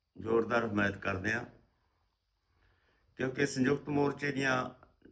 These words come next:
ਸਾਰੀਆਂ ਜਥੇਬੰਦੀਆਂ ਦਾ ਇਹ ਤੈਅ ਹੋਇਆ ਹੋਇਆ ਹੈ ਕਿ ਅਸੀਂ ਹੋਰਾਂ ਤਬਕਿਆਂ ਨਾਲ ਵੀ ਆਪਦੀ ਸਾਂਝ ਵਧਾਉਣ ਦੀ ਨੂੰ ਅੱਗੇ ਵਧਦੇ ਹਾਂ। ਅਸੀਂ ਆਪਣੀ ਜਥੇਬੰਦੀ ਵੱਲੋਂ ਤੁਹਾਡੇ ਨਾਲ,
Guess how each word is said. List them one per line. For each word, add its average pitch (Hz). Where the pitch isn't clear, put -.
ਸਾਰੀਆਂ 131
ਜਥੇਬੰਦੀਆਂ 117
ਦਾ 110
ਇਹ 110
ਤੈਅ 110
ਹੋਇਆ 98
ਹੋਇਆ 95
ਹੈ 92
ਕਿ 131
ਅਸੀਂ 131
ਹੋਰਾਂ 120
ਤਬਕਿਆਂ 123
ਨਾਲ 113
ਵੀ 110
ਆਪਦੀ 107
ਸਾਂਝ 110
ਵਧਾਉਣ 107
ਦੀ 90
ਨੂੰ 110
ਅੱਗੇ 101
ਵਧਦੇ 107
ਹਾਂ। 117
ਅਸੀਂ 151
ਆਪਣੀ 139
ਜਥੇਬੰਦੀ 143
ਵੱਲੋਂ 110
ਤੁਹਾਡੇ 127
ਨਾਲ, 131